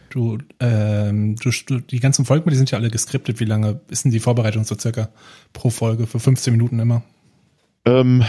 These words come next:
Speaker 2: genau, fünfzehn Minuten sind die meist lang, äh, meist auch mit Vor-, mit Vor- und Nach-, äh, also Intro und Outro, äh, also reine Redezeit sind sie meist um die zehn Minuten. Die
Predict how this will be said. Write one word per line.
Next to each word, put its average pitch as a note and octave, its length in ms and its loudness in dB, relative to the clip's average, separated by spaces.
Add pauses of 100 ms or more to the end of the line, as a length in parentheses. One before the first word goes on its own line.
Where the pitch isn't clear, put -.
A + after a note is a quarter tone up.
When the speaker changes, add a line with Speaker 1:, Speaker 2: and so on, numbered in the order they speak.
Speaker 2:
genau, B2 240 6
fünfzehn B2 360 -2
Minuten B2+ 200 2
sind B2 220 2
die E3 120 2
meist D3+ 360 0
lang, F3 420 2 (260)
äh, A#2 280 2
meist A2 340 -2
auch - 80 -14
mit A2 140 -6
Vor-, B2 220 0 (100)
mit - 180 -10
Vor- - 480 -2
und - 240 -8
Nach-, - 380 -4
äh, G2+ 320 0
also F#2 180 -2
Intro - 280 -4
und F#2+ 100 -2
Outro, B2+ 560 2 (120)
äh, G2 300 0
also - 240 -6 (280)
reine G2 280 2
Redezeit G2 460 0
sind F#2+ 160 -6
sie - 100 -6
meist F2 240 -2
um F2+ 120 -6
die F2+ 120 -12
zehn G#2 200 -2
Minuten. A#2+ 420 0 (920)
Die F#2+ 600 2